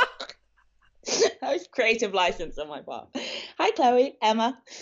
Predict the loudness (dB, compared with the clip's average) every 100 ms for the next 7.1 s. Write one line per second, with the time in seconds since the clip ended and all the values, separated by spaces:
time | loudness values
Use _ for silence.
0 | -20 _ -8 0 2 2 -2 -2 -2 -2
1 | -4 -4 -2 -4 -4 -10 -6 -4 -2 -2
2 | 0 4 4 4 2 -4 -8 -10 -10 -2
3 | 0 0 -6 -6 -6 -10 -8 -6 -4 2
4 | 4 4 0 -4 -2 -2 0 0 0 -4
5 | -2 0 0 0 0 0 2 0 0 -4
6 | -4 0 2 2 -2 -10 -12 -6 -6 -6